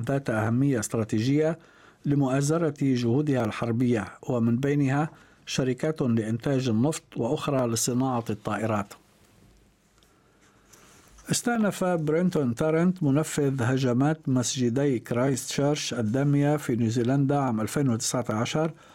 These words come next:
ضد حكم إدانته والعقوبة الصادرة بحقه.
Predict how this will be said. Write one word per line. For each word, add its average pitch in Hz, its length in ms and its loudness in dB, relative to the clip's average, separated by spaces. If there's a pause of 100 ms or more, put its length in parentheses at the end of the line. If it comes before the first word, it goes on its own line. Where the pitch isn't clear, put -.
(300)
ضد 165 260 0
حكم 180 400 -2
إدانته 135 760 2
والعقوبة 131 640 0
الصادرة 131 500 0
بحقه. 117 640 -4